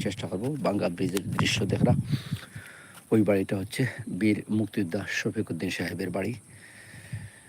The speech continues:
গ্রাম বাংলা টিভির সৌজন্যে আপনারা লাইভে দেখরা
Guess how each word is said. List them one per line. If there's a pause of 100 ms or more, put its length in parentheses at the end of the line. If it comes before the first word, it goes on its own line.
(760)
গ্রাম
বাংলা (320)
টিভির
সৌজন্যে (160)
আপনারা (460)
লাইভে (320)
দেখরা